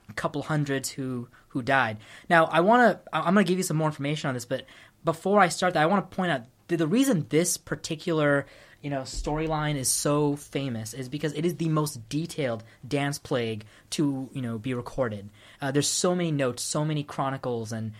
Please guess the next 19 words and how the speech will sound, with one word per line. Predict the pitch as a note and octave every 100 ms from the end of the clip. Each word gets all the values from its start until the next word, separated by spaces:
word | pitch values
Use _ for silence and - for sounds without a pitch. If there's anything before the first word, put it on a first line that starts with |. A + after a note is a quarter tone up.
| -
sermons | - - C3+ C3+ B2+ B2
and, | A2+ G#2+ G#2+ A#2
you |
know, | A2
city | - C3
hall | G#2+ A#2+ A#2+
notes, | A#2+ A2+ G#2+ -
things | - C#3
like | C3 B2+
that | A#2+
talking | C#3 C3+ B2
about | G#2+ G#2
it. | G#2+ - -
So | F#3
we | E3+ F3
know | F3 F#3+
for | D#3+
sure | - C#3+
this, | A#2 C#3+ -